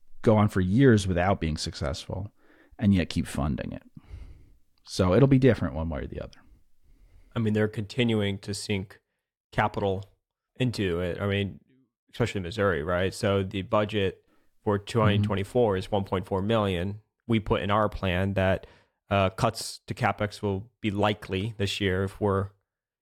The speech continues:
Speaker 2: in and the shareholders vote us in, uh, and all future spending will be determined by a projected R O I. I mean, it's the framework, right?
Speaker 1: Right.
Speaker 2: That every park, every dollar that's invested,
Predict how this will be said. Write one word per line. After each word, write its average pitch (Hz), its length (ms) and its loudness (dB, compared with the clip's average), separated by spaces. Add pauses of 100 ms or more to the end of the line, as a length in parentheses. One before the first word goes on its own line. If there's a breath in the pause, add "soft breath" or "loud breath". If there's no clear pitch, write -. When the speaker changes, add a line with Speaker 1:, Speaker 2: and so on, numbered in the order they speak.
(120)
Speaker 2:
in 104 240 2
and 104 180 0
the 107 100 0
shareholders 104 460 2
vote 98 220 0
us 95 180 -2
in, 95 280 -2 (340)
uh, 98 260 2
and 107 80 2
all 107 160 4
future 107 260 -2
spending 104 300 -2
will 104 120 0
be 98 100 -4
determined 95 480 -2
by 92 380 -2 (200)
a - 80 -8
projected 95 680 -4 (160)
R 82 240 0
O 82 100 0
I. 73 160 -2
I 78 80 -4
mean, 107 120 0
it's - 120 -4
the 107 60 -4
framework, 110 840 -4 (240)
right? 87 300 -2
Speaker 1:
Right. - 460 -20
Speaker 2:
That 98 280 2
every 117 260 2
park, - 560 -2 (300)
every 113 220 2
dollar 101 600 4 (440)
that's 98 200 0
invested, 98 680 0